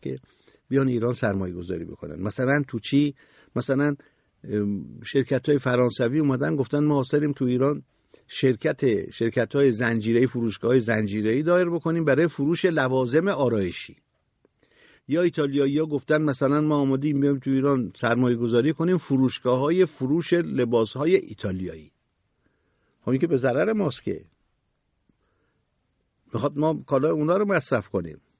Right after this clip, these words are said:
بعد بعضیا فکر می‌کنن خیلی ش-، کار مهمی صورت گرفته. نه خیر. همین ها اون وقت تو کالاهای استراتژیک،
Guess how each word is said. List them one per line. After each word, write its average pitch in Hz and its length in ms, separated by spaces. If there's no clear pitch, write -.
بعد 156 220
بعضیا 185 320
فکر 190 200
می‌کنن 175 300
خیلی 180 560
ش-، - 200
کار 156 240
مهمی 139 560
صورت 90 400
گرفته. 90 400
نه 143 120
خیر. 160 380
همین 202 340
ها 175 100
اون 190 180
وقت 185 240
تو 180 80
کالاهای 156 480
استراتژیک، 131 720